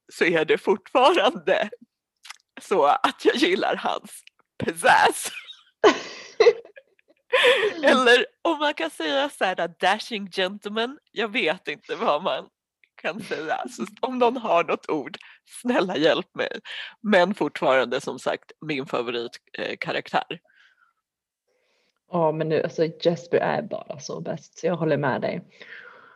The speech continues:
Speaker 2: Och även i böckerna är han ju också, eh, så himla bra. Eh, och så specialeffekterna, den, hela den scenen var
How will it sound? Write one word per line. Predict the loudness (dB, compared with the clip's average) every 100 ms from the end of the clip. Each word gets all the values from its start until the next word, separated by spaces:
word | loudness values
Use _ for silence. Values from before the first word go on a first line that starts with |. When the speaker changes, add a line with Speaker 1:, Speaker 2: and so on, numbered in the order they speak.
| _
Speaker 2:
Och | -6 0
även | 2 4
i | 2
böckerna | 2 -2 -2 2 2 4
är | 0
han | -2 -2
ju |
också, | -4 -6 -4 -4 -4 -14 _ -2
eh, | 0 -2 -4 -8 -10 -20 _ _
så | -10 -2
himla | 0 -2 0
bra. | 0 0 -6 _ _
Eh, | 0 0
och | 0 -2
så | -2
specialeffekterna, | -2 2 2 4 0 0 -4 -4 -6 _ _
den, | 0 2
hela | 4 2
den | -2 -6
scenen | 4 4 4 -2
var | -4